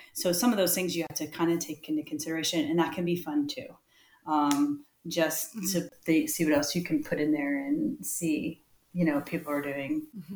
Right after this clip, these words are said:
Speaker 1: Yeah. So, and I think one of the things, the challenges for just sort of Three Springs and writing Westerns is trying to bring a fresh take to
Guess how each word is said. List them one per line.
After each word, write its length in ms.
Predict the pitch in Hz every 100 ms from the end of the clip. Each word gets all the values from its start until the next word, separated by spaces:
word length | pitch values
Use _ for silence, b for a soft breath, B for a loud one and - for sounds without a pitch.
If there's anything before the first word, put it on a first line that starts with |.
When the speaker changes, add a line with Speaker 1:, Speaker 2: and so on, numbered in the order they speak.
| 180
Speaker 1:
Yeah. 320 | 180 165 156
So, 240 | - 175
and 160 | 165 185
I 60 | 180
think 320 | 170 185 - B -
one 180 | 180 185
of 140 | 180 170
the 360 | 160 160 165 B B B B _ -
things, 460 | 196 180 180 160 -
the 100 | 170
challenges 920 | - 180 175 175 165 165 156 - - B - -
for 460 | 175 165 156 151
just 300 | 151 185 -
sort 200 | 202 -
of 100 | 147
Three 280 | - - 180
Springs 480 | 170 - 170 165 156
and 140 | 156 160
writing 340 | 160 151 151
Westerns 560 | 151 151 - 160 156 147
is 220 | 170 151 -
trying 480 | - 160 160 160 - 196
to 400 | 196 196 196 175
bring 600 | 175 180 175 170 170 170
a 80 | 175 -
fresh 340 | 170 165 -
take 500 | - - 160 156 - - -
to 560 | 156 151 147 147 147